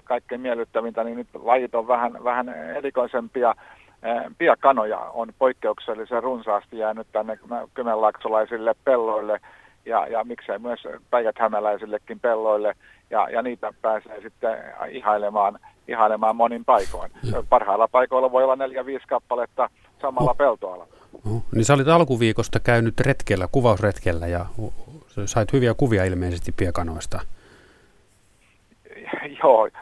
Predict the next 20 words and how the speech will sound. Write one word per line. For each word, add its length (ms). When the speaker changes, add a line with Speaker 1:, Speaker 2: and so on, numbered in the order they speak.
Speaker 1:
kun 160
se 80
olisi 200
jäänytkin 440
vaan 160
alkuviikkoon, 600
tässä 200
on 80
<laughs> 120
koneen 300
perässä 360
juostu 300
nyt 160
kaksi 300
viikkoa, 420
ja, 100
Speaker 2:
<laughs> 240
Speaker 1:
ja 80
tota, 400
<laughs> 240